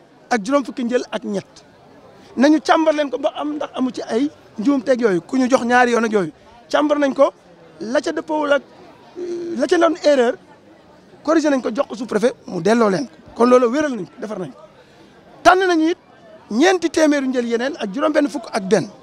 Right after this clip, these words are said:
Ñu ngi leen tànn ci biir dëkk yi ca penc ya. Ca penc ya. Borom dëkk toog, bàjjenu gox yeeg toog,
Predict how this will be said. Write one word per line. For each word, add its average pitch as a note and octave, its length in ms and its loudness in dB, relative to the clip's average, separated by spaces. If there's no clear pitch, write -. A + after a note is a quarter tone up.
Ñu B3 80 6
ngi C#4+ 60 8
leen D#4+ 120 4
tànn D4+ 260 4
ci F4 140 4
biir F#4 180 6
dëkk D#4+ 180 -4
yi E4 160 0
ca E4+ 160 -4
penc E4+ 360 -4
ya. A#3 160 -4
Ca F4+ 180 4
penc D#4+ 280 2
ya. B3 120 2
Borom A#3+ 220 2
dëkk A#3+ 240 -2
toog, B3+ 180 -2
bàjjenu B3+ 320 2
gox B3 140 0
yeeg B3 200 -2
toog, C#4 200 2